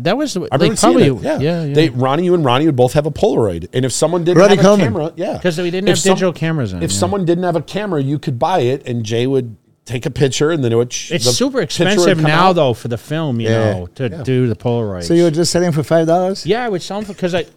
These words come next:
Speaker 1: 'cause I, you know, like, if they didn't have a camera, I didn't wanna, they, you sold your eight-by-tens for ten.
Speaker 3: Yeah, yeah.
Speaker 1: And, I mean, even, uh, dude, we, we had really, we sold a lot of merch at Febo this time.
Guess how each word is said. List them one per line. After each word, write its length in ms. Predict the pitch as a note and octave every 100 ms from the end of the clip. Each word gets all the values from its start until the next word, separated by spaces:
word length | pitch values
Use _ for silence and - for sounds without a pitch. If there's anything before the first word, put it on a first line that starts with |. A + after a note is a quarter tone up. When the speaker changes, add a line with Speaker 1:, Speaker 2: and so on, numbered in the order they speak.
| -
Speaker 1:
'cause 160 | F3
I, 220 | F3 E3+ -
you 120 | F#3
know, 200 | G#3 D#3
like, 300 | D3+ D3 C#3+
if 100 | D#3+ -
they 100 | D#3+
didn't 160 | F3+
have 100 | F3+
a 60 | E3
camera, 600 | - G#3 B3+ D3 D3+ F#3 _ _ _ _
I 80 | F#3
didn't 180 | A3 G3+
wanna, 400 | F#3+ E3 D3 - _ _ _ _
they, 140 | D3+ D#3+
you 240 | D#3 E3
sold 320 | D3+ F#3+ F#3 D#3+
your 120 | D#3+
eight-by-tens 640 | E3 D#3+ C3 A2+ D#3 D#3+ -
for 120 | A2+
ten. 520 | - C#3 G2 A2+ D#3+ -
Speaker 3:
Yeah, 160 | F#2+
yeah. 80 | F2 F2 _ _ _ _ _ -
Speaker 1:
And, 580 | A2 G#2+ G#2+ G#2 G2+ - _ _
I 60 | G#2
mean, 160 | G#2+
even, 320 | C3 G3 A3 -
uh, 80 | - F#2+
dude, 180 | C3
we, 180 | B2 D#3+ - A#2
we 200 | C3+ F3+
had 320 | F#3 C3 A2 A2
really, 360 | C3 C#3+ A2 - _ _ G#2
we 140 | C3+
sold 260 | - F#3 E3
a 40 |
lot 240 | G#2+ A2+ A#2
of 80 |
merch 360 | G2+ G#2 G#2+ -
at 160 | F2+ -
Febo 500 | G#2+ A2 F#2 D2+ D#2+
this 220 | F2+ -
time. 360 | F#2 D#2 D2+